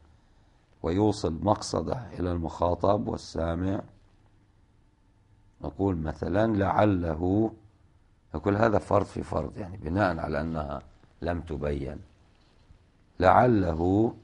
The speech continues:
من باب أنها ما دامت يمكن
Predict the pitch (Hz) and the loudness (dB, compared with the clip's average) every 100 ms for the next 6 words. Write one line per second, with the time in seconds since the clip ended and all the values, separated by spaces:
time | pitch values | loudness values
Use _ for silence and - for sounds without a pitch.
0 | - _ _ _ _ _ _ _ _ - | -20 _ _ _ _ _ _ _ _ -6
1 | 98 101 98 98 120 110 85 - - 92 | -2 0 0 2 6 6 6 -6 -4 -2
2 | 90 87 82 85 85 82 85 87 85 80 | 0 -2 0 0 0 -2 -2 -2 -2 -2
3 | 85 85 85 85 82 - 80 85 87 80 | 0 0 -2 -2 -6 -8 -4 -2 0 -4
4 | - 85 80 | -4 -4 -4